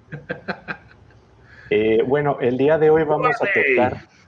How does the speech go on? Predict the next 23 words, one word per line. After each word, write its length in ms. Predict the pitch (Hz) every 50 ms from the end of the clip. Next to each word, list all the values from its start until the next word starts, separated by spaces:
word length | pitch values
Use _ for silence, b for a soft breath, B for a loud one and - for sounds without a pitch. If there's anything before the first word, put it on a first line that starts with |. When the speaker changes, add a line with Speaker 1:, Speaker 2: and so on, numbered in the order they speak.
| - -
Speaker 1:
vamos 380 | - 127 135 151 160 143 - 139
a 20 |
hablar 320 | 120 120 127 135 - - -
del 180 | 113 117 127
número 380 | 139 147 147 151 147 151 151 143
setenta 720 | - - - 113 98 - - 101 101 101 104 - - 104 101
y 140 | 101 104
uno, 260 | 113 120 127 123 117 104
compañeros. 720 | - 95 92 - 95 90 82 - 95 - - - - - - _ - - - - - - - - _ - - - _ _ _ _ _ - - - - 117
No 140 | 131 139 139
sé 220 | - - 160 147
si 120 | - 165 143
ustedes 680 | 127 - - 143 139 135 143 139 139 - - _ _ _ _ _ _ _ - _
y 120 | - 110
la 120 | 110 110 107
Juday 340 | - - 131 131 135 131 131
Nation, 480 | 131 135 135 127 - - 135 131 135
antes 300 | 127 117 123 - 127 104
de 100 | 113 101
pasar 400 | - - 107 98 - 123 120 120
ya 120 | 117 120 117
al 100 | 117 -
tema 600 | - 120 117 113 113 110 104 101 95 - -